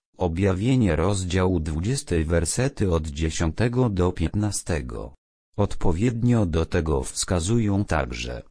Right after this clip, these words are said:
że jezioro ognia, którym jest wtóra śmierć, nie jest miejscem czy stanem,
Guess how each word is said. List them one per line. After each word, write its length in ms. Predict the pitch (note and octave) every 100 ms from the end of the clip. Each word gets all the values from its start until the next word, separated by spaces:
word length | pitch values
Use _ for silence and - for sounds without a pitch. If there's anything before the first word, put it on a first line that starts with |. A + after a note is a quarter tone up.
| _ -
że 320 | F2+ A2 G#2
jezioro 580 | F2 F2+ A2+ A#2 F#2+ F2+
ognia, 500 | G2+ D#2+ D2+ C#2+ C#2 - -
którym 420 | - A2+ F2 D#2+
jest 360 | F#2+ A#2 -
wtóra 480 | - - - F#2+ D#2
śmierć, 720 | D2 - F2+ A#1+ - - - - _ G2
nie 220 | F#2 F#2+
jest 420 | A2+ G#2+ - F#2
miejscem 640 | F#2+ A2+ G#2 - - F2 F2
czy 200 | G#2+ E2
stanem, 680 | - C#3 F2+ C2+ B1 A1+